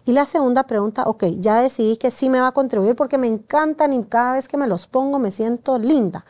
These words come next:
Ok, eso es una contribución. Ahora,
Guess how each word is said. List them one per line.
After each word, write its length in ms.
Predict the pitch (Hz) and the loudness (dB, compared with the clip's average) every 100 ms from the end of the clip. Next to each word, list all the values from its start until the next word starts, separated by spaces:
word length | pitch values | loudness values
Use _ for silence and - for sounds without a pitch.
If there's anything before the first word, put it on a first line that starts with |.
| _ _ _ | _ _ _
Ok, 200 | - 220 180 - _ _ _ | -8 -2 -4 -4 _ _ _
eso 160 | 220 240 | -2 0
es 80 | 247 | 0
una 180 | 254 254 | 0 0
contribución. 720 | 247 233 185 165 - 170 175 _ _ _ _ | -2 -2 -2 -2 -6 -6 -8 _ _ _ _
Ahora, 480 | - 208 214 175 - | 2 4 6 2 -6